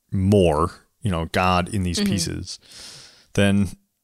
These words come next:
Speaker 1: it's gonna be <laughs> that much easier, yeah, to, to just stop with the thing
Speaker 2: Mm-hmm.
Speaker 1: and be greedy about it, right? Or
Speaker 2: Mm-hmm.
Speaker 1: just, like, delight in the food only and be, um, gluttonous, right?
Speaker 2: Yeah.
Speaker 1: More food, more food,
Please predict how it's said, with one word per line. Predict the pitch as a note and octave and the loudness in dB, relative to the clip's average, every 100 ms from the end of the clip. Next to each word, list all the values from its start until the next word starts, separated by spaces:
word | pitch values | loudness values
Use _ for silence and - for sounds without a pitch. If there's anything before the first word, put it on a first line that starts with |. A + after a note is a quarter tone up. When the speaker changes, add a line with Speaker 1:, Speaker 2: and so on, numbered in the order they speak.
| _ - | _ -6
Speaker 1:
it's | - | -4
gonna | - B2 | 0 0
be | G2 | 0
<laughs> | |
that | E2+ G#2+ B2 - | -2 0 0 0
much | G#2+ G2 | -4 -2
easier, | B2 A2 F#2 E2+ | -2 -2 -2 -4
yeah, | C3 G#2 | -2 -2
to, | - F2+ _ _ | -4 -8 _ _
to | - F#2+ | -6 -2
just | G2 - - - | 0 0 -2 -6
stop | - A#2 G2 F#2+ - | -4 0 0 2 0
with | C3+ A2+ G#2+ F#2 | 0 0 0 -2
the | F#2 | -4
thing | - - G#2+ D#2+ F2 G#2+ - _ _ | -4 0 0 0 -2 -4 -8 _ _
Speaker 2:
Mm-hmm. | E3+ D#3 D#3+ D#3+ _ | -12 -12 -12 -16 _
Speaker 1:
and | - F#3+ | -6 -2
be | G2 F#2 | 0 -2
greedy | F2 G#2 G2+ F#2 E2+ | -4 0 0 0 -2
about | - - | -4 -6
it, | - | -6
right? | - - - _ | -8 -8 -8 _
Or | F#3+ | -6
Speaker 2:
Mm-hmm. | F#3 G2 | -2 0
Speaker 1:
just, | G2 - | 0 0
like, | G2+ E2+ | -2 -2
delight | F#2 F2+ G2 G2 _ _ - | -2 2 2 2 _ _ -2
in | D3+ B2+ | 2 2
the | A2 | 2
food | - A#2 G#2 | 2 0 2
only | A2+ A2 F2 D#2+ | 0 0 -2 -4
and | E2+ | -4
be, | D#2+ F2 E2 - - | -4 -6 -6 -8 -8
um, | F2 - - - _ _ _ - | -8 -10 -12 -14 _ _ _ -8
gluttonous, | A2+ G2 - F#2+ E2 - - - _ - | -2 0 -2 -4 -4 -4 -6 -14 _ -14
right? | F#3 F2+ F3 | -10 -8 -8
Speaker 2:
Yeah. | E3+ | -8
Speaker 1:
More | G#2 F#2+ | -4 -4
food, | - - | -4 -8
more | G2+ | -10
food, | - - A#2 | -10 -10 -12